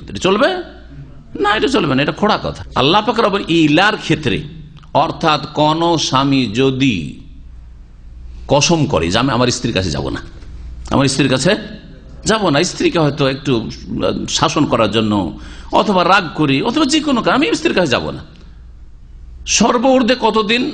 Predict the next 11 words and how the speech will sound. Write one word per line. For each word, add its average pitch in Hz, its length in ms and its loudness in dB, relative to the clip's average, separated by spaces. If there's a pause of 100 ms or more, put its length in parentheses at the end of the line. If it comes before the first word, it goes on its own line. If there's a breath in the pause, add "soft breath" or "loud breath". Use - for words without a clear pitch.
যাব 170 240 2
না 202 120 2
বলে 202 180 0
থাকতে 196 260 -2
পারে? 202 200 2 (880)
চার 92 240 -2
মাস, 87 200 -2 (140)
এটাকে 123 220 -2
ইলা 120 320 4
বলা 82 240 -2
হয়। - 180 -8